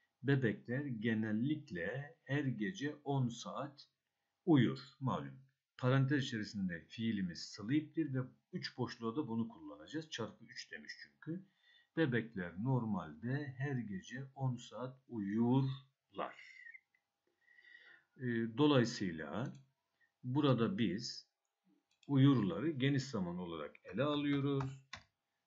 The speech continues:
Sleep diyoruz. Ve unutmayın, ing takısı gelmeyecektir.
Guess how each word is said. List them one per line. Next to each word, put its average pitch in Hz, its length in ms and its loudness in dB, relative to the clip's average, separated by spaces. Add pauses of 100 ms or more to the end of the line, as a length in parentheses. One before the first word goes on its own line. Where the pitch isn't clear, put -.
Sleep 110 720 4 (1800)
diyoruz. 82 760 0 (880)
Ve 113 380 0 (120)
unutmayın, 135 800 -2 (560)
ing 160 240 0
takısı 123 380 -2
gelmeyecektir. 135 1160 2